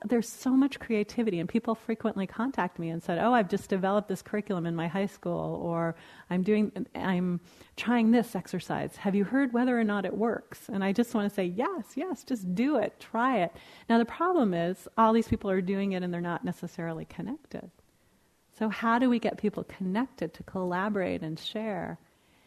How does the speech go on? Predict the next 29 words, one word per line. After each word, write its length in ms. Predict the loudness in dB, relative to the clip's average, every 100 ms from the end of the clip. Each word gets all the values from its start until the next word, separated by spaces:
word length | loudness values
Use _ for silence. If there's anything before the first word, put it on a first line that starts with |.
| _ 2
And 160 | 6
that's 220 | 6 6 4
one 240 | 4 4
of 240 | 4 2
the 240 | 0 0 0
goals 320 | 0 -2 -4
of 160 | -6 -6
this 240 | -10 -10
retreat, 480 | -12 -10 -10 -10 -10 _ _ _ -12
to 180 | -4 -2
really 300 | 0 0 -2
help 320 | -2 -4 -4
us 120 | -6
share. 220 | -4 -6
So 160 | -4 -2
you're 320 | 0 4 4
going 220 | 2 0
to 60 | -2
have 200 | -2 0
opportunities 560 | 0 -2 -2 -2 -2 -4
to 120 | -6
share 440 | -6 -4 0 0 0
with 160 | -2
each 240 | -4 -6 -4
other 380 | -2 0 -2 -6 -10 -20 -4
about 260 | 2 2 2
what 160 | 0
you're 220 | 0 0
doing 420 | 0 -2 -2 -4